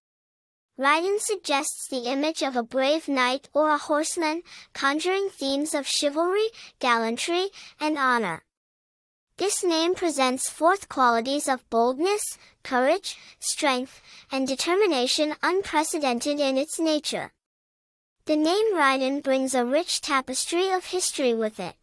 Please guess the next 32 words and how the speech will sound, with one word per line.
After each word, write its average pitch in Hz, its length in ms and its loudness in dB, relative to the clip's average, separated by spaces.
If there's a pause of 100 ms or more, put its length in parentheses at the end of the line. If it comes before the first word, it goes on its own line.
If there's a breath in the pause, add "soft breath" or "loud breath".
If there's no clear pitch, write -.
(880)
Deriving 330 560 2
its 440 240 -2
roots 277 360 0
from 269 220 -2
an 233 160 -2
Old 320 300 2
English 311 440 0
word, 269 340 0 (100)
ridere, 269 480 2 (300 loud breath)
which - 220 -4
meant 285 480 -4 (100)
to 349 200 0
ride, 277 400 2 (260 loud breath)
it 302 120 -4
evolved 302 520 2
over 311 280 2
centuries 302 680 -2
to - 120 -6
form 262 460 0 (120)
Raiden. 269 500 -2 (920)
Built 370 300 2
over 403 260 0
the 349 140 0
backbone 285 580 0
of 254 160 -4
a 240 80 2
warrior's 269 580 2
strength 277 520 -4
and 277 120 -4
a 269 60 -2
horseman's 311 640 -4
courage, 294 560 -2